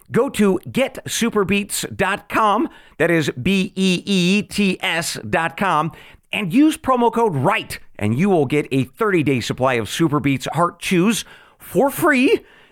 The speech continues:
and fifteen percent off your order. That is a ridiculous deal for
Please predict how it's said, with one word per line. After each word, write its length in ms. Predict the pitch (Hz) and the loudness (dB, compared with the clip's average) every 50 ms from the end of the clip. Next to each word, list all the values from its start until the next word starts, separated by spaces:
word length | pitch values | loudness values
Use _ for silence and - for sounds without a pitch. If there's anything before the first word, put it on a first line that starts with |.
| _ - | _ -6
and 280 | - 262 240 233 - | -4 -2 -2 -2 -2
fifteen 360 | - - - - - - 277 | -2 -2 -2 0 2 2 2
percent 400 | - 247 247 - - 233 220 220 - | 2 2 0 0 0 -2 -2 -2 0
off 240 | - 185 185 185 - | 0 0 0 0 0
your 220 | 160 196 190 196 | 2 2 2 2
order. 460 | - - 196 208 226 190 185 135 - - _ _ | 2 4 4 4 4 4 2 0 -2 -4 _ _
That 140 | - 180 | -2 -2
is 100 | 190 135 | 0 0
a 100 | 185 170 | 0 -2
ridiculous 920 | 151 135 139 156 139 110 - _ - 277 269 - 185 180 160 131 123 - - - 107 | -2 -2 -2 -4 -4 -4 -6 _ -2 -2 -2 0 -2 -2 0 0 -2 -4 -6 -12 -6
deal 320 | 104 185 175 139 143 156 165 | -2 0 2 2 2 0 0
for 240 | - 139 120 110 | 0 0 -2 -2